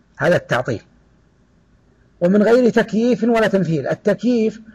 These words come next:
أن يقول: "لا، أنا أثبت لله عز وجل يد"، كما قال تعالى: "بل يداه مبسوطتان"،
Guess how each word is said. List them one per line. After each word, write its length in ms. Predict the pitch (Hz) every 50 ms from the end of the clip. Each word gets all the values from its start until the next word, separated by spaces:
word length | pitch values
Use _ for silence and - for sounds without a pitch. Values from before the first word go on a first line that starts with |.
| - _ _ _ -
أن 80 | 180 180
يقول: 380 | 180 180 - 196 214 208 - - -
"لا، 280 | 180 180 202 233 220 196
أنا 220 | 160 170 - -
أثبت 300 | 240 - - 185 175 -
لله 340 | 175 180 180 190 175 165 165
عز 240 | 151 160 147 135 165
وجل 340 | 160 156 147 165 175 160 135
يد"، 280 | 139 156 - - - - _ _ _ _ _ _ _ _ _ _ _ _ _ _ _ _ _ _ _ _ _ -
كما 180 | - 147 151 165
قال 320 | - - 156 160 151 131
تعالى: 420 | - 160 143 151 170 156 147 160 170
"بل 160 | 160 196 196
يداه 300 | 190 185 185 233 196 196
مبسوطتان"، 640 | 208 214 196 208 - 247 - 240 196 - 185 160 175